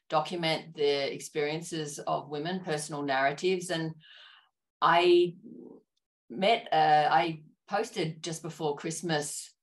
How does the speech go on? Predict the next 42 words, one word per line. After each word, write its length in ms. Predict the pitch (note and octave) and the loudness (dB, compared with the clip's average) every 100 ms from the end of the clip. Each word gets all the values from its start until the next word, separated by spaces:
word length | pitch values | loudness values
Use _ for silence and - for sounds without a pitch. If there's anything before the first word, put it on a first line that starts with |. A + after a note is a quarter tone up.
| - | -16
the 60 | |
story 420 | D#3+ F3 D#3+ D#3+ D3+ | -12 -4 0 4 4
of 100 | D#3 | 2
a 60 | |
young 300 | D3+ D3+ D3 | 0 0 0
woman 260 | D#3 D#3 C#3+ | -2 -4 -4
who'd 280 | D3 D3 - | -6 -8 -10
called 340 | - D#3+ D3+ | -4 -2 2
off 220 | D3 - | 2 0
her 260 | D#3 D3 C#3 | -2 -2 0
wedding 500 | D#3 E3+ C#3+ C#3+ - _ _ - | 0 0 -2 -6 -12 _ _ -6
in 100 | D#3 | -4
the 80 | |
same 440 | D3+ - E3 D3+ D3 | -4 0 2 2 -2
week 340 | D#3+ C3+ - - _ | -2 -4 -10 -20 _
that 240 | D#3+ C#3 - | -2 2 2
she 120 | D#3+ | 0
discovered 540 | D3 - E3 E3+ - - _ | -6 -2 2 4 2 -10 _
that 260 | - B2+ - - | 0 0 0 -8
her 460 | D#3 C#3+ C3+ C3+ - - - - - _ | -6 -4 -2 -4 -8 -20 -20 -20 -20 _
fiance 800 | - F3 F3+ F#3 - C3 - - _ _ | 2 4 4 2 4 2 2 -12 _ _
was 340 | D3 D3 C#3 - | -10 -8 -8 -4
a 240 | D3+ C#3+ C#3 | -2 -2 -4
compulsive 640 | D#3+ D#3 D3+ - D3 - _ | -10 -8 -8 -8 -12 -12 _
porn 580 | - D3 C#3 C#3 C3+ - | -6 -4 -2 -4 -6 -10
user. 520 | D3 D3 F3 E3+ - - - | -8 -2 -2 0 -2 -2 0
And 520 | C#3+ D3+ D#3 D#3 D3+ - - - _ - | 2 2 2 -2 -4 -12 -20 -20 _ -10
the 80 | |
floodgates 560 | D#3+ G#3 G#3 E3 C3+ B2+ - | 0 4 4 4 0 0 0
opened. 480 | D3+ G#3+ A3 D#3 C3 | 2 2 0 -2 -2
So 140 | - E3 | -2 -2
many 200 | D#3 D3 | 0 -2
women 320 | D3+ E3+ A3 | -2 -2 -2
said, 240 | - C#3 | -2 2
"I 120 | C#3 | 4
wish 180 | D3 D#3 | 4 2
I'd 260 | C#3 - D#3+ | 4 4 4
known 280 | D#3 D3 C#3+ | -2 -2 -4
before 320 | C#3+ - D3 | -8 0 2
I 140 | C#3+ | 2
got 220 | D3 C#3+ D3 | 4 2 2
married. 600 | D3 D3 D3 C#3+ C#3+ | 2 2 2 2 0